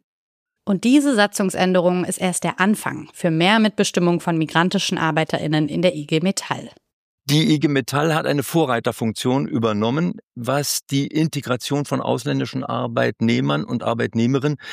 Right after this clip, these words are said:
Speaker 2: in die Organisation der Gewerkschaften anlangt.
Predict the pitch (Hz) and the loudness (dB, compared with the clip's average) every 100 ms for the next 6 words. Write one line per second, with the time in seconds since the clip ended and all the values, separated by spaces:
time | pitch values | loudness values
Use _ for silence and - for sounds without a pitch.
0 | - - 156 165 151 - 131 143 127 135 | -14 -2 0 2 0 0 0 0 0 -2
1 | - 170 165 123 113 101 101 120 - - | 0 0 0 0 -2 -2 -4 -6 -8 -6
2 | - 95 101 131 143 | -4 0 0 0 -4